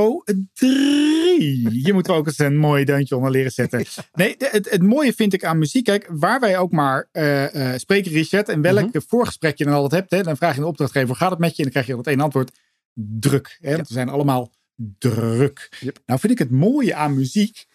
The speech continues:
Speaker 1: eh, dat het dus ook letterlijk de prikkels loslaat. Ik, ik, ik kan me dat wel eens voorstellen dat je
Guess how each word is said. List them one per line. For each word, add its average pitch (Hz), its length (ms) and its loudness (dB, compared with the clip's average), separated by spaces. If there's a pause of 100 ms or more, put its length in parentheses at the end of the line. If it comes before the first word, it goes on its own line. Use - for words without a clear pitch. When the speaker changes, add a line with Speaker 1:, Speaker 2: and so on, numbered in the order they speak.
(140)
Speaker 1:
eh, 143 260 0
dat 156 120 0
het 190 100 -8
dus 165 160 -4
ook 143 120 -4
letterlijk 220 440 0
de - 80 -4 (180)
prikkels 180 480 0
loslaat. 127 760 -2
Ik, 165 200 -8
ik, 160 140 -12
ik 190 120 -6
kan 175 140 -4
me 175 60 -2
dat 170 100 0
wel 170 100 0
eens 165 140 -2
voorstellen 185 360 0
dat 156 100 -4
je 160 140 0